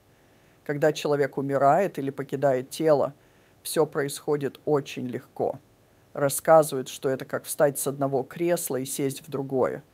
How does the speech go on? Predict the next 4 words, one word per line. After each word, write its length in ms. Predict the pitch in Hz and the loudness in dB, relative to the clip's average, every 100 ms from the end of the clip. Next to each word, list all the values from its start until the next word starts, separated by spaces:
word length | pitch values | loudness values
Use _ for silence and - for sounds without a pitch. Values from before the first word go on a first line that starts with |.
| _ _ _ _ _ _ | _ _ _ _ _ _
Возникает 920 | 151 147 143 139 143 180 196 185 - - _ _ _ _ _ 147 | -4 -2 -2 -6 0 2 2 -2 -8 -20 _ _ _ _ _ 0
головокружительное 1200 | 160 151 139 139 127 127 156 202 - 160 151 143 | 2 4 2 -2 -6 -4 -4 -4 -6 -4 -4 -6
чувство 560 | - 147 143 - 147 | -6 -6 -6 -2 0
облегчения. 1000 | - 135 131 - - 165 147 123 107 143 | 0 0 -4 -8 -4 -2 -2 -4 -8 -12